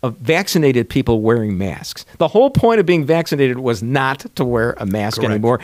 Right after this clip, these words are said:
Speaker 1: You don't need, but there was this Provincetown massacre, of course. You, did you hear about it? Nobody
Speaker 2: Did not.
Speaker 1: died. <laughs> Nobody died. They had this, you know, w-, it was, you know, it's a gay festival in Provincetown. There's, like, forty thousand people who were there, and there were a number of covid cases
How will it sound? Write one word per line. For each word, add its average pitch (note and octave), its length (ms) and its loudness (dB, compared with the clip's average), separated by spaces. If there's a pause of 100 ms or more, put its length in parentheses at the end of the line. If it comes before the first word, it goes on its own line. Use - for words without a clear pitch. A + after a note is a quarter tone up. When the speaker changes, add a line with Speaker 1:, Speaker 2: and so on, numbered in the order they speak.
(120)
Speaker 1:
You D3+ 140 2
don't D#3+ 260 0
need, E3+ 260 2 (280)
but E3+ 100 0
there F3 80 2
was D#3+ 140 0
this D#3 260 -4
Provincetown E3+ 760 0
massacre, C3+ 720 0 (160)
of A2 140 -4
course. F2+ 400 -4 (160)
You, D3+ 140 2
did C3+ 100 -2
you D#3 80 4
hear E3+ 140 4
about F3+ 260 2
it? G#3 180 -2
Nobody F#3 320 2
Speaker 2:
Did D3 80 -2
not. - 0 -
Speaker 1:
died. D3+ 380 0 (440)
<laughs> - 340 -4
Nobody G3 580 2
died. C#3 420 -2 (420)
They E3 180 2
had E3 180 2
this, C#3 240 -2 (100)
you - 220 -4
know, B2+ 40 -2
w-, C3 420 -4 (280)
it E3+ 60 0
was, E3+ 180 0 (180)
you F#3 140 -6
know, D#3+ 140 0
it's D3 300 -4
a F3+ 40 4
gay G3 320 2
festival B2+ 680 0
in A2 100 -4
Provincetown. A#2 600 -2
There's, G#2 140 -10
like, A2+ 160 -6
forty D3 240 -2
thousand B2 360 -2
people A#2+ 300 -6
who A2 60 -4
were A2 120 -2
there, A#2 240 2
and C#3 100 0
there D#3 80 4
were F#3 220 2
a F#3+ 40 2
number C#3+ 280 2
of C#3+ 80 -2
covid G#3+ 380 -2
cases C#3 520 -2